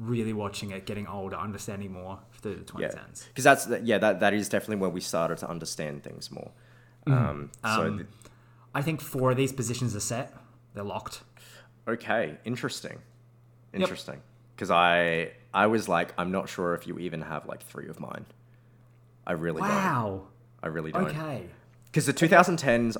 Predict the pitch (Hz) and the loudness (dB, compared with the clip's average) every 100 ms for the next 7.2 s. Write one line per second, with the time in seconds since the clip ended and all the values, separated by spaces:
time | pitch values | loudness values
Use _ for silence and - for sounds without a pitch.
0 | 98 101 101 - 104 95 98 101 95 90 | 2 2 2 -4 -4 -6 -2 2 4 4
1 | 87 87 - - - - - - 92 101 | 4 0 -4 -20 -20 -20 -12 -2 2 2
2 | 101 87 80 85 92 - - - - - | 2 2 2 0 -2 -4 -6 -8 -12 -10
3 | - 80 95 113 123 - - - - 95 | -6 -2 -2 -2 -4 -12 -20 -12 -2 -2
4 | 92 85 92 123 110 - 104 - 202 - | -2 -6 -6 -6 -8 -2 -2 0 -4 -8
5 | - - 101 95 - 95 90 - 95 90 | -14 -8 -6 -6 0 2 2 0 -2 0
6 | 92 - - 90 90 90 92 - 82 78 | -2 -4 -2 -2 -2 -4 -4 -6 -8 -4
7 | 95 | -4